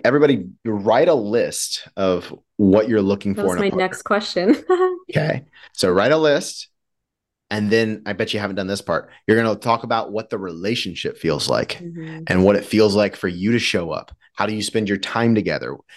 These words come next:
Speaker 1: Go into detail, man. Like, what, what are their views on raising kids? What are their views on relationships or on, uh, uh, yeah, actually relationships, but also finances,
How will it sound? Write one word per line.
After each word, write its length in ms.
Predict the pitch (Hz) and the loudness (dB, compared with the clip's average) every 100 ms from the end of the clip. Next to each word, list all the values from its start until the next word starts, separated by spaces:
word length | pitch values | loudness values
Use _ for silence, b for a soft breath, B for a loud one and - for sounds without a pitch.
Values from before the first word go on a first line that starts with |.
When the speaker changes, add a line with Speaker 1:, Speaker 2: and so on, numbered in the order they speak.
| B | B
Speaker 1:
Go 320 | - 143 151 120 | 4 4 4 0
into 300 | 143 139 113 | 2 4 4
detail, 520 | 110 120 120 90 80 | 4 4 4 0 0
man. 280 | 85 90 95 | -6 -6 -6
Like, 140 | 90 - | -8 0
what, 220 | 107 107 | 2 6
what 80 | 117 | 6
are 60 | |
their 160 | 135 131 | 6 4
views 340 | 95 113 117 | 4 2 2
on 80 | 110 | 2
raising 320 | 104 107 98 | 0 0 -2
kids? 340 | - 98 85 - | -4 -6 -6 0
What 100 | 110 | 2
are 20 | |
their 160 | 123 | 4
views 280 | 98 101 113 | 2 0 0
on 120 | 110 | -2
relationships 800 | 95 92 92 - 87 - _ - | -4 -2 -4 -6 -8 -12 _ -2
or 180 | 104 98 | 0 2
on, 140 | 90 90 | 0 -4
uh, 220 | 85 76 _ _ - | -6 -10 _ _ -4
uh, 220 | 87 76 | -4 0
yeah, 320 | 107 120 78 - | 2 2 2 -2
actually 400 | 85 - 87 90 | -8 -4 -2 0
relationships, 680 | 90 104 110 87 87 92 - | 2 2 0 -2 0 0 2
but 140 | 87 | 4
also 320 | 95 - 90 | 4 4 0
finances, 720 | - 127 120 95 82 65 - | 0 -2 0 -4 -8 -14 -16